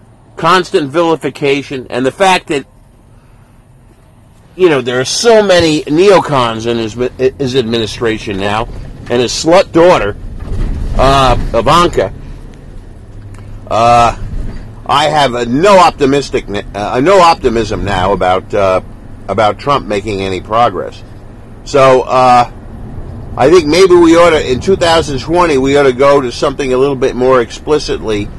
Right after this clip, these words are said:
Euro-nationalist. And that's my little, that's my little theory.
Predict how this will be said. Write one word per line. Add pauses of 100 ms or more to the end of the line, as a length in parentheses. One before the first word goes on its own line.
(180)
Euro-nationalist. (840)
And
that's
my
little,
that's
my
little
theory.